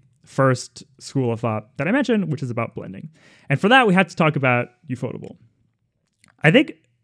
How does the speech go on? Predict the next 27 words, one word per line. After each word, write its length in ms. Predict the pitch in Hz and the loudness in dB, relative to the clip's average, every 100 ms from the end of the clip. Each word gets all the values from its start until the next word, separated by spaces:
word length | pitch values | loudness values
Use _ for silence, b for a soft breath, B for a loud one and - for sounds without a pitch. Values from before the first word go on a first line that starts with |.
| - | -4
many 340 | 139 160 180 | 2 4 4
people 320 | 156 151 143 | 2 2 0
talk 260 | 123 135 156 | 0 0 0
about 260 | 127 123 | 0 -2
Ufotable 680 | 117 113 123 117 110 110 113 - | -2 -2 -2 0 -2 -4 -4 -6
as 160 | 110 | -6
sort 180 | - 127 | -2 -2
of 220 | 120 107 | -2 -4
the 80 | 104 | -8
peak 360 | - - 139 - | -4 0 0 0
of 240 | 113 120 - _ _ - | -4 -6 -18 _ _ -2
animation 460 | 139 113 117 165 156 | 0 0 -2 -2 -2
quality. 500 | 185 185 208 220 214 b b b b _ | 0 2 2 -2 -6 b b b b _
That's 220 | - 156 139 | 0 0 2
mainly 320 | 143 165 151 | 2 4 2
based 380 | - 135 143 147 | 2 0 2 -2
off 120 | 139 | -2
of 60 | |
their 140 | 123 113 | -4 -6
success 520 | - - 131 127 - | -6 -2 0 0 -2
with 280 | 123 113 - _ _ | -2 -2 -4 _ _
starting 420 | - - 131 123 117 | -10 -4 -2 0 0
out 260 | 120 120 | 0 -2
with 180 | 120 107 | -6 -6
Garden 240 | 117 110 | -4 -4
of 80 | 101 | -4
Sinners, 500 | - 247 247 220 - | 2 4 4 0 -2